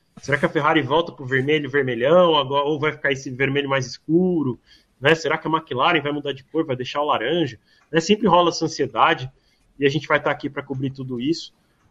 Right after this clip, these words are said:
É... agradeço todo mundo que acompanhou, todo mundo que visitou a gente, que deu um like, que se inscreveu, que assinou o canal, enfim,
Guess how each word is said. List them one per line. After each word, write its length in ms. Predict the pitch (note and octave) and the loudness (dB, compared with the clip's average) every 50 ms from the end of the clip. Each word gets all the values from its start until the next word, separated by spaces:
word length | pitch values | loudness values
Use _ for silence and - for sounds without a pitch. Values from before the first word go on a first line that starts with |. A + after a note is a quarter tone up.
| _ _ - - | _ _ -4 0
É... 680 | B2 B2 B2 B2 B2 B2 A#2+ A#2 A#2 A#2 A#2 A2+ A2 _ _ _ _ _ _ _ _ | 2 4 4 4 4 2 0 0 0 0 -2 -4 -6 _ _ _ _ _ _ _ _
agradeço 500 | - B2+ C3+ D3 D#3 D#3 F3 E3+ - - | -4 0 4 4 6 6 4 2 2 2
todo 260 | - G3 A3 F#3+ F#3+ | 4 4 6 6 6
mundo 220 | F3+ F3 F3+ E3+ - | 4 4 4 2 2
que 60 | D3+ | 0
acompanhou, 680 | C3+ - C#3+ C#3+ C3 C3+ B2+ A#2+ B2+ D3+ E3+ E3 D#3+ | -2 -4 -4 -6 -6 -4 -2 0 2 4 4 2 2
todo 180 | - D#3 C#3+ D#3+ | -2 -8 -4 -2
mundo 160 | E3 D#3+ C3+ | -2 -2 -2
que 120 | C3 - | -6 -10
visitou 540 | C3 C3+ B2+ B2+ B2 - - D3+ D3+ D#3 D3 | -10 -8 -8 -8 -10 -10 -8 -4 0 4 4
a 60 | A#2+ | 4
gente, 640 | G#2+ G2+ G#2+ B2 C#3 D3+ D#3+ D3+ C3+ B2+ - - - _ | 4 2 0 0 0 2 2 2 0 -2 -4 -10 -20 _
que 400 | _ - C#3 C3+ A#2+ A2 G2+ G2+ _ _ _ _ _ _ _ _ _ _ _ _ _ - | _ -14 -10 -8 -8 -8 -8 -10 _ _ _ _ _ _ _ _ _ _ _ _ _ 4
deu 140 | C#3+ D3 | 6 6
um 60 | C3+ A#2 | 6 6
like, 520 | A#2 C3 D3 D#3 D#3 C#3+ B2+ - - - | 6 6 4 4 4 4 2 0 -2 -10
que 320 | _ - D#3 E3 D#3+ C#3+ | _ -8 -6 -6 -4 -6
se 140 | C3+ - E3 | -6 -6 -8
inscreveu, 640 | D#3 - E3 C#3+ A#2 G#2 A2+ C3 D3 D#3+ D3+ C3+ A#2+ | -8 -4 -2 -2 0 2 2 4 4 4 4 2 0
que 100 | - - | -2 -6
assinou 300 | C3 - - C#3+ C3+ D#3+ | -12 -10 -6 -4 -4 -4
o 40 | - | -2
canal, 840 | - D#3 B2 G#2+ G#2+ A#2 C3+ D3+ D3+ C#3+ C#3 B2+ A#2 G#2 G2 _ _ _ _ _ _ _ _ | 0 0 0 0 0 2 2 2 2 2 2 2 0 -2 -4 _ _ _ _ _ _ _ _
enfim, 320 | C#3 - - B2 A2 G2+ | -20 -12 -8 -8 -8 -8